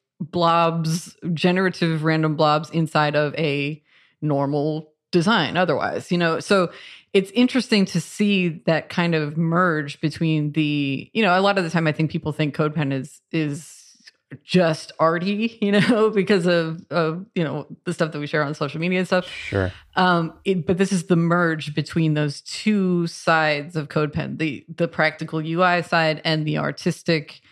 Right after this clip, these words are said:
Speaker 1: um, the generative art side of things. I think that's really interesting to see those things really merge. Like, it feels like a, it feels like a push into the next level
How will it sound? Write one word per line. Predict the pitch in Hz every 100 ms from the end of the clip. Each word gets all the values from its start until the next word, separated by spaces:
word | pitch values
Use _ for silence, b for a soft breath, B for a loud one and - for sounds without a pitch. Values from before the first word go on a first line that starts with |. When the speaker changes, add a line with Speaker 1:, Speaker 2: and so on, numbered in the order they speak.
| b b b
Speaker 1:
um, | 170 151 147 143 147 143
the | 156
generative | 170 165 160 156 156
art | 151 143
side | 156 147 123
of | 139
things. | 143 131 -
I | 165 165
think | 180 156
that's | 165 165 -
really | 180 147 175 185 170
interesting | 170 170 175 151
to |
see | - 180
those | 165 160
things | - 156 151 147 175 _ -
really | 170 165 196 180 160
merge. | 156 156 139 131 -
Like, | 180
it | 180
feels | 233 233
like | 233
a, | 160 -
it | 175
feels | - 220
like | 226
a | 190
push | - 185 -
into | 175 -
the | 165
next | 160 151 151 -
level | 156 147 139 139 135